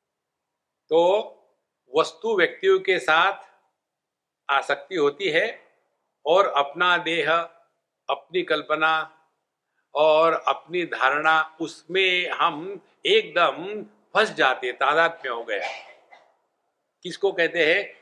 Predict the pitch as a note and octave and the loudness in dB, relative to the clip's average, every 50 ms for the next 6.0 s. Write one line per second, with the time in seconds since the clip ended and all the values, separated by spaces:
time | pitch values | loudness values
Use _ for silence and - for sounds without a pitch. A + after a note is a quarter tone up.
0 | _ _ G#3+ B3 A#3 A#3 A3 A3 F#3+ E3+ D#3+ D#3+ E3+ F3 E3 C3+ C3+ C3 B2 C3+ | _ _ -8 -4 0 2 2 4 6 6 6 6 6 4 0 0 -2 0 2 4
1 | C#3 C3 B2+ A#2 A2 - - - - _ _ _ _ _ _ _ _ _ _ _ | 2 2 2 -2 -10 -12 -16 -18 -20 _ _ _ _ _ _ _ _ _ _ _
2 | _ _ - _ _ _ _ _ _ _ _ _ _ _ _ _ _ _ - D#3+ | _ _ -20 _ _ _ _ _ _ _ _ _ _ _ _ _ _ _ 0 0
3 | E3+ F3+ F#3+ G3+ G#3 G#3 - - _ _ _ _ - D#3+ D#3 - E3 E3 E3 D#3+ | 2 2 2 0 0 -2 -8 -16 _ _ _ _ -8 -8 -4 -2 2 2 4 6
4 | D#3+ D#3 E3 D#3+ - - - - _ _ _ _ _ _ _ _ C#3+ C#3 D3 D#3 | 6 4 4 0 -4 -12 -18 -20 _ _ _ _ _ _ _ _ 2 2 4 4
5 | D#3 D3+ D3 C#3+ C#3+ C#3+ C#3+ C#3+ - C#3 C3+ - - D3 D3 D3 D3 C#3+ C#3+ - | 2 2 2 0 0 0 -2 -2 -4 -4 -4 -4 -10 -8 -8 -6 -6 -8 -10 -16